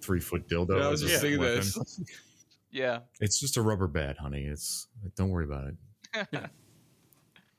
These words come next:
Speaker 3: So, um, let me see what else I got on here. All right. So, do you guys, are you guys familiar with the band called Infant Annihilator?
Speaker 1: It sounds familiar, but I'm not familiar
Speaker 2: No,
Speaker 1: with
Speaker 2: I
Speaker 1: it.
Speaker 2: haven't.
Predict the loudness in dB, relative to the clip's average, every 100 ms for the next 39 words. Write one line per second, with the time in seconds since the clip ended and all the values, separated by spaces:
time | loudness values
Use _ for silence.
0 | _ _ _ -14 -4 -2 0 -2 -2 -8
1 | -20 _ _ _ _ _ _ _ _ _
2 | _ -16 -14 -10 -8 -6 -6 -4 -4 -4
3 | -8 -12 -16 -18 _ -2 2 4 2 0
4 | -2 0 0 -6 _ -12 -2 0 0 -2
5 | -4 -2 -2 -4 -6 -8 -6 -6 -4 -4
6 | -4 -8 -8 -12 -10 -12 -8 -6 -6 -6
7 | -6 -6 -10 _ _ _ _ _ _ _
8 | _ _ _ _ -6 -2 0 2 0 0
9 | 2 2 2 2 2 2 0 0 2 2
10 | 2 2 0 0 -2 -2 -2 -4